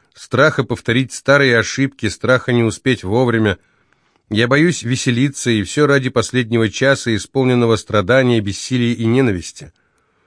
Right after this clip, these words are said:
Много есть форм, где неизменно ищет освобождения от бесформенности.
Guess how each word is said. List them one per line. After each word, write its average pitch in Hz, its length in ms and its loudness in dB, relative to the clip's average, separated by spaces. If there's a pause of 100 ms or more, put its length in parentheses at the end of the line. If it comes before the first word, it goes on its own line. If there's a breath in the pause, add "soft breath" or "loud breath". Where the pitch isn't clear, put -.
(280)
Много 180 320 -2
есть 135 320 2
форм, 147 320 4
где 113 260 0
неизменно 113 760 2
ищет - 240 -4
освобождения 98 800 -2
от 87 60 -8
бесформенности. 80 1040 -8